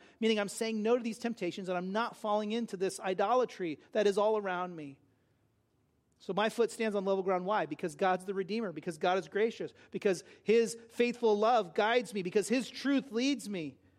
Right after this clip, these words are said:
And therefore I will bless the Lord in the assemblies. Now, which, what are the assemblies? Either it's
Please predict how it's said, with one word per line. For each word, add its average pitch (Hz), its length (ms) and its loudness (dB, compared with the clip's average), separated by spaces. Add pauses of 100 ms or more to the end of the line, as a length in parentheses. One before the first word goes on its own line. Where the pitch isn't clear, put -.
(380)
And 190 140 -6
therefore 196 440 2
I 180 140 2
will 180 140 0
bless 175 380 0
the 208 140 0
Lord 175 280 -2
in 180 200 -8
the 170 100 -4
assemblies. 156 840 -6 (1400)
Now, 175 80 -2
which, 208 140 2 (140)
what 208 140 0
are 226 40 2
the 220 80 2
assemblies? 170 720 -4 (840)
Either 240 580 4 (1080)
it's 202 240 0